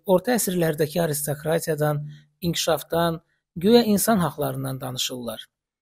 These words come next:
İnsan haqları ilə bağlı öz meyarlarını tarixə isnad edərək diktə edirlər. Əslində faktlar göz qabağındadır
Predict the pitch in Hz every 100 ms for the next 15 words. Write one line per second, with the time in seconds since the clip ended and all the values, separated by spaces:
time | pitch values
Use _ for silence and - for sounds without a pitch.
0 | _ _ _ _ - 170 160 190 165 151
1 | 160 165 160 151 156 147 170 170 - 175
2 | 214 208 165 160 156 147 143 143 139 165
3 | 214 - - - 160 160 151 202 175 -
4 | 180 180 - 170 196 135 - 131 - 135
5 | 117 117 107 110 - _ _ - 185 -
6 | 208 208 254 247 - _ - - 185 -
7 | 185 185 196 202 180 127 120 120 113 113
8 | 107